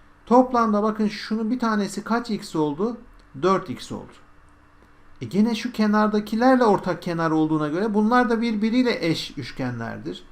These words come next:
O zaman bunun da alanı dört x'tir. Bunun da dört x'tir, bunun da dört x'tir. Aynı şey şunlar için de geçerli. Şunların hepsi arkadaşlar ne olacak? Dört x olacak.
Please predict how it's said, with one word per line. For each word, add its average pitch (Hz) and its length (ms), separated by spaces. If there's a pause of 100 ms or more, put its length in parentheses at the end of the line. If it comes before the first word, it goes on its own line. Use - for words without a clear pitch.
(400)
O 131 100
zaman 175 320
bunun 220 280
da 202 80
alanı 120 400
dört 107 320
x'tir. - 460
Bunun 175 320
da 120 160
dört 110 260
x'tir, 214 460
bunun 214 260
da 117 120
dört 107 320
x'tir. - 360 (1400)
Aynı 226 320
şey 233 200
şunlar 208 380
için 202 300
de 156 80
geçerli. 127 760
Şunların 151 600
hepsi 196 420
arkadaşlar 123 680
ne 156 60
olacak? 165 560 (540)
Dört 151 340
x - 520
olacak. 107 380